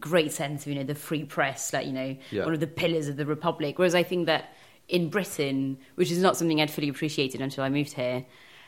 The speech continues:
Speaker 1: there's a sense of, you know what, we're kind of rascals, we're kind of here to have a good time and, you know, and make our readers have a good time. And if you read, like, there's lots of really interesting books actually about the early days of The Sun and The Mail, et cetera,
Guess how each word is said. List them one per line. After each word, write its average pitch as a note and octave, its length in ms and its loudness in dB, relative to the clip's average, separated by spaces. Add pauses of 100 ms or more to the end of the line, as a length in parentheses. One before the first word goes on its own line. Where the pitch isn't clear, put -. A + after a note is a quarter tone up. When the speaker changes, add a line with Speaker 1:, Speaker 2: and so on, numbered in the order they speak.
(180)
Speaker 1:
there's C#4+ 220 6
a C#4 40 0
sense A#3+ 300 2
of, G#3+ 80 -2
you C4 100 6
know A3 120 6
what, C3+ 220 4
we're F#3+ 80 2
kind A#3+ 200 2
of F3 100 0
rascals, D3 460 0
we're D3+ 60 -8
kind F#3+ 140 2
of D#3 80 0
here D#3 140 0
to C#3 100 -6
have D3+ 160 0
a B2+ 40 -6
good C#3+ 140 -4
time C3+ 440 -2
and, D3 180 2
you D#3 60 2
know, D3+ 80 4
and D3+ 180 2
make D3+ 140 0
our D3 80 6
readers C3+ 300 -2
have C#3+ 140 -8
a C3+ 40 -4
good C#3 160 -6
time. C3+ 380 -2
And D#3+ 120 2
if D#3+ 200 2
you D#3+ 80 4
read, D3 160 2
like, D3 140 4
there's D3+ 140 2
lots D#3+ 220 2
of D3+ 80 -6
really D#3 160 0
interesting C#3+ 380 -4
books B2+ 240 -8
actually A#2 260 -6
about B2+ 300 -2 (220)
the E3 160 6
early C#3+ 140 2
days C#3 220 2
of C3+ 80 -6
The D3+ 80 -6
Sun G3 320 2
and F3 80 2
The E3+ 60 2
Mail, E3+ 260 2
et D3+ 80 -4
cetera, C3+ 540 -2